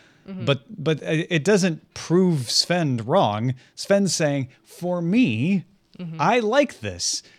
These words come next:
Speaker 2: And someone's saying, "I don't like it." It's like saying, "Hey, isn't cotton candy cool sometimes?"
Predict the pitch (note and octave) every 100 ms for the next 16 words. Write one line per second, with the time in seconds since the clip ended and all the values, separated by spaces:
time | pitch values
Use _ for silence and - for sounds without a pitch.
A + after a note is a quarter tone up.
0 | _ C#3 C#3+ F#3+ F3 D#3+ F3+ D#3 D3 C3+
1 | - C3 D3+ A3+ D#3 A2 G2+ G2+ D3 D3
2 | F3 - D#3+ C3 - - C#4+ A#3 D3+ A2+
3 | - _ C4+ C4+ G3+ F#3 G#3 C#3 D3+ E3+
4 | E3 C3+ D3 D#3+ D#3 E3+ D#3+ E3+ E3 E3+
5 | E3+ -